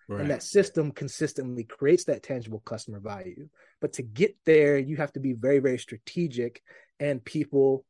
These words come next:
Speaker 2: don't wanna think like that. So when you skip steps, you skip lessons. And when you skip lessons, you skip learnings. And when you skip learnings, you fail. But it's not people's fault, because this type of information really isn't disseminated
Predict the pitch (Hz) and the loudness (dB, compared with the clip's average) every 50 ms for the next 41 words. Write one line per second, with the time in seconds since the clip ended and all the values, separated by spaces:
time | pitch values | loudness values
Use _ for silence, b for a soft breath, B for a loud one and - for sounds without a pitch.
0 | _ _ - 151 123 127 123 - - 123 123 123 120 - _ - 143 - - 117 | _ _ -8 -8 -6 -6 -8 -12 -14 -12 -12 -12 -12 -10 _ -8 -8 -8 -8 -10
1 | 104 98 - - - - - - - _ - - 127 110 110 123 120 117 113 - | -10 -10 -12 -16 -16 -16 -18 -20 -20 _ -12 -10 -8 -6 -6 -6 -8 -8 -6 -4
2 | - 151 - - - 202 220 214 - - - b b b b b b 135 120 - | -4 -6 -2 2 4 4 4 4 0 -8 -14 b b b b b b -12 -6 -4
3 | 156 143 - 127 127 127 120 - - 107 92 95 - 120 123 127 123 - - 127 | -4 -4 -2 -2 -4 -4 -4 -6 -12 -14 -14 -12 -10 -8 -8 -8 -8 -6 -8 -8
4 | 98 120 135 156 160 156 - 160 151 147 135 123 - 139 113 107 107 127 139 147 | -4 -2 0 0 0 0 -4 -6 -6 -6 -8 -6 -6 -6 -6 -4 -2 -2 -2 -2
5 | 143 151 156 143 - 120 127 127 120 - - 110 110 113 123 131 135 131 131 - | -2 -4 -6 -8 -8 -8 -6 -8 -8 -8 -10 -10 -6 -6 -4 -4 -4 -6 -8 -10
6 | - b b b b b _ 117 113 - - - - 135 120 104 - - - - | -14 b b b b b _ -12 -12 -12 -8 -6 -4 -2 -2 -4 -6 -10 -18 -20
7 | _ _ _ _ _ _ _ _ _ _ _ _ _ - 156 143 139 135 - - | _ _ _ _ _ _ _ _ _ _ _ _ _ 2 4 4 4 2 0 -6
8 | _ _ _ _ - 139 135 - 135 139 151 165 175 - - - 165 131 127 131 | _ _ _ _ -4 -4 -4 -2 0 2 2 2 2 0 0 0 0 0 0 -4
9 | - - - 143 123 117 - - - 117 127 - - 151 131 123 120 113 120 139 | -8 -6 -4 -4 -4 -4 -4 -6 -8 -8 -8 -2 0 0 0 0 -2 -2 -4 -4
10 | - - 156 135 131 117 127 120 - 131 120 117 123 123 120 - 117 110 110 107 | -2 -2 -2 -2 -2 -4 -6 -6 -6 -6 -6 -4 -4 -6 -6 -8 -10 -8 -6 -4
11 | 123 123 117 120 117 117 110 113 104 - - - - 226 214 185 151 135 123 113 | -4 -4 -2 -4 -4 -6 -6 -10 -12 -10 -8 0 2 2 4 4 2 2 0 -2
12 | 113 107 | -4 -6